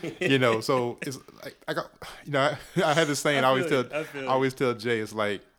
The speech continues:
Speaker 2: we always, we always say this all the time, you know, you know, people, you know, everybody shows up when it's time to party.
Speaker 1: Yeah.
Speaker 2: When it's time to pop bottles and when it's time to celebrate, you know, everybody shows up.
Speaker 1: Mm-hmm.
Speaker 2: You know, it's kinda like, uh, you know,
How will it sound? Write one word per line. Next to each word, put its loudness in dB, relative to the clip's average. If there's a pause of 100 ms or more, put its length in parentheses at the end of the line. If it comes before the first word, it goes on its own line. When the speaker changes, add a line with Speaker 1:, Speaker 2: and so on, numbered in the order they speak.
(380)
Speaker 2:
we -6
always, -4
we -8
always -4
say -6
this -6
all -4
the -20
time, -10
you -14
know, -14 (720)
you -18
know, -16
people, -6 (1160)
you -10
know, -4
everybody 2
shows -4
up 0
when -10
it's -14
time -8
to -16
party. -12 (240)
Speaker 1:
Yeah. -12 (340)
Speaker 2:
When -18
it's -18
time -4
to -6
pop -6
bottles -6 (460)
and -14
when -12
it's -16
time -8
to -12
celebrate, -4 (480)
you -14
know, -8
everybody -2
shows -14
up. -20 (220)
Speaker 1:
Mm-hmm. -20 (260)
Speaker 2:
You -12
know, -8
it's -10
kinda -4
like, 0 (300)
uh, -8
you -10
know, -10